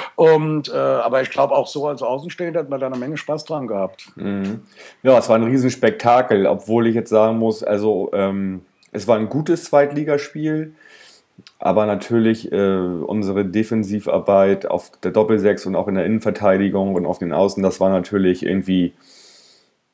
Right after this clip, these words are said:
Speaker 2: eher nicht so ein richtig gutes Zweitliganiveau. Deswegen, klar, also Spektakel war, war viel. Also es war halt für jemanden von außen, der einfach so guckt, da hast du recht, ein,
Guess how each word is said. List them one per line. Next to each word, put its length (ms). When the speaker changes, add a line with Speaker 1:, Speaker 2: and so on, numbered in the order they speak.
Speaker 2:
eher 280
nicht 260
so 180
ein 60
richtig 340
gutes 300
Zweitliganiveau. 800
Deswegen, 460
klar, 300
also 140
Spektakel 640
war, 560
war 100
viel. 520
Also 160
es 120
war 240
halt 280
für 180
jemanden 280
von 120
außen, 460
der 120
einfach 220
so 160
guckt, 220
da 80
hast 160
du 40
recht, 300
ein, 260